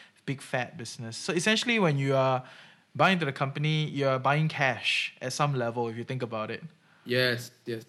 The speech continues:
Speaker 2: yes, you
Speaker 1: Yeah,
Speaker 2: are.
Speaker 1: yeah, yeah.
Speaker 2: Yeah.
Speaker 1: It's, it's not, it's not a, it's not a very debt heavy kind of, kind of business. So that's, that's one of the beauties. And I think a lot of people need to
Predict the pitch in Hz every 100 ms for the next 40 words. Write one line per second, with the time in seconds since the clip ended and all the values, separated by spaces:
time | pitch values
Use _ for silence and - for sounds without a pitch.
0 | _ _ 120 117 123 120 117 113 120 104
1 | 131 117 113 - 135 127 123 123 156 -
2 | 135 170 135 127 123 135 151 135 143 131
3 | 143 135 127 120 123 120 123 110 104 127
4 | 113 101 101 - 104 123 131 127 - 131
5 | 135 123 110 95 113 120 117 139 151 208
6 | 156 147 143 135 131 139 139 127 117